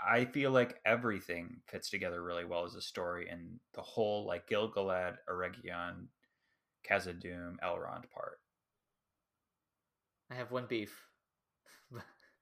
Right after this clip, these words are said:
Speaker 1: Okay,
Speaker 2: With
Speaker 1: what's the
Speaker 2: Gil-galad, I,
Speaker 1: beef?
Speaker 2: I agree, I agree that the Khazad-dûm part does, but
Speaker 1: Okay, what,
Speaker 2: Gil-galad
Speaker 1: what's
Speaker 2: still
Speaker 1: your
Speaker 2: makes
Speaker 1: beef?
Speaker 2: no sense to me as a character.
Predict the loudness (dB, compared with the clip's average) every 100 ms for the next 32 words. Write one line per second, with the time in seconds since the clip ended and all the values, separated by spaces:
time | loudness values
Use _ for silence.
0 | _ _ _ -2 2 6 6 8 12 12
1 | 12 10 10 12 12 12 12 12 12 12
2 | 12 8 6 4 6 6 6 4 0 0
3 | 0 -2 -2 -10 -10 -12 -10 -2 -2 -4
4 | -12 _ -20 -20 -20 -10 0 4 8 10
5 | 10 10 8 6 6 4 2 2 2 0
6 | -2 0 0 0 -2 2 2 2 0 -2